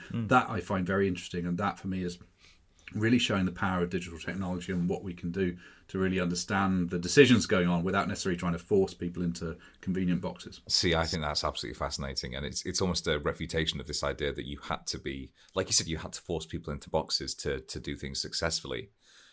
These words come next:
Speaker 1: Is that, do you think, an industry-wide recognition now, or will we still see some holdouts in twenty twenty-one about,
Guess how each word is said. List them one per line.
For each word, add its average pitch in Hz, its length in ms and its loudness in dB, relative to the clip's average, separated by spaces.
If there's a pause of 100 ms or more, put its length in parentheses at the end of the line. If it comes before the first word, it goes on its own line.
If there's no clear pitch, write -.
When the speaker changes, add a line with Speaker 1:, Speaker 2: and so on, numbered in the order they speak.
Speaker 1:
Is - 140 2
that, 135 240 2 (260)
do - 80 -8
you - 20 -4
think, 95 140 -4
an 87 100 4
industry-wide 90 640 -2
recognition 73 460 -4
now, 65 120 -4
or 73 320 -2
will 85 180 0
we 80 80 0
still 78 200 -2
see - 140 -2
some 73 180 -6
holdouts 71 460 -2
in 73 120 -4
twenty 71 240 -6
twenty-one 69 420 -4
about, 65 360 -2